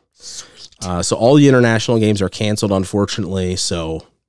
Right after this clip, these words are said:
Speaker 2: definitely sorry, feel
Speaker 1: That
Speaker 2: bad
Speaker 1: would've
Speaker 2: for,
Speaker 1: been fun.
Speaker 2: feel bad for those folks over there because, uh,
Speaker 1: England.
Speaker 2: people over in England, game in Mexico. I mean,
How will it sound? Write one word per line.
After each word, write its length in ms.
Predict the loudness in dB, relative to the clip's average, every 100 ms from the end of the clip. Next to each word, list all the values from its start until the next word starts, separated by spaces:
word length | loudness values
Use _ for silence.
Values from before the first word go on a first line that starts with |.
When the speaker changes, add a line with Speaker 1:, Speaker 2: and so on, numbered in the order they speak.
| _
Speaker 2:
definitely 400 | -6 -4 -2 -4
sorry, 220 | -2 -2 -2
feel 240 | 0 2
Speaker 1:
That 60 | 2
Speaker 2:
bad 80 | 0
Speaker 1:
would've 80 | 0
Speaker 2:
for, 60 | -6
Speaker 1:
been 80 | -10
fun. 380 | -12 -12 -12 -6
Speaker 2:
feel 180 | 2 2
bad 220 | 2 2
for 120 | 2
those 240 | 4 2
folks 360 | 0 -4 -4 -2
over 200 | 0 0
there 280 | 0 0 -2
because, 580 | -4 -8 -6 -6 -6 -6
uh, 360 | -6 -4 -6 -8
Speaker 1:
England. 260 | -12 -18 _ _ _ _ _ _
Speaker 2:
people 240 | -6 0 2
over 100 | 2
in 60 |
England, 680 | 2 2 4 4 4 2 0
game 160 | 2
in 140 | 2 2
Mexico. 640 | -2 -2 -4 0 2 2
I 100 | 0
mean, 320 | -2 0 -2